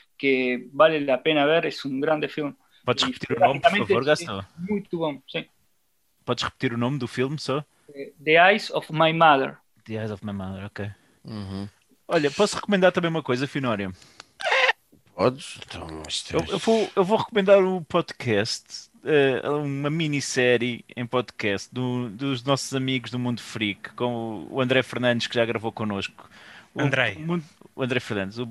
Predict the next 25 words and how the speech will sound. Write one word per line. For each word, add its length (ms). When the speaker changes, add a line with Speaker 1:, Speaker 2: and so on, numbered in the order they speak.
Speaker 2:
o 120
Mundo 200
Freak 260
é 40
um 40
podcast 460
brasileiro. 600
Eles 180
têm 140
feito 240
coisas 240
muito 180
engraçadas 600
e 80
agora 240
fizeram 320
uma 120
minissérie 640
que 120
lançaram 560
esta 240
semana, 600
eh, 140
de 80
Halloween. 540